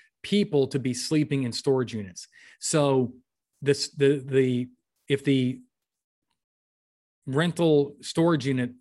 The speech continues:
you know, manager wants to kick these people out for improper use of the storage unit, I see no problem at all for criminal trespass. Um, from my understanding of Texas law, but, you know, even a lot of places,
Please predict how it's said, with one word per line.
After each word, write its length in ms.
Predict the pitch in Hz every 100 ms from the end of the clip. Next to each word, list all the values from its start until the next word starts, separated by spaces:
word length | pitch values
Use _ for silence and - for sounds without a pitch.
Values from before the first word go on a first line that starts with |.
| -
you 80 | 131
know, 220 | 123 113
manager 480 | 120 147 147 123 117
wants 280 | 120 127 -
to 80 |
kick 180 | 127 143
these 120 | 139
people 300 | 123 127 120
out 300 | 127 120 110 _ _ - _
for 160 | - 139
improper 420 | 147 143 139 135
use 220 | 131 131
of 60 | 117
the 60 | 117
storage 360 | - 143 117
unit, 200 | 120 117
I 120 | 127
see 240 | 131 - 131
no 580 | 131 135 139 131 110 101 - 127
problem 400 | 127 131 127 120
at 140 | 120 123
all 180 | 117 110
for 120 | 104
criminal 240 | 123 113
trespass. 540 | 104 104 - 101 98 - - - _ -
Um, 340 | 127 120 117
from 180 | 110 135
my 40 | 135
understanding 380 | 131 135 123
of 80 | 113
Texas 420 | - 156 160 139
law, 340 | 143 143 139 139 _ _ _ -
but, 260 | 147 139 139 _ -
you 80 | 147
know, 100 | 135
even 200 | 151 147
a 40 |
lot 200 | 135 127
of 80 | 120
places, 440 | - 107 - 101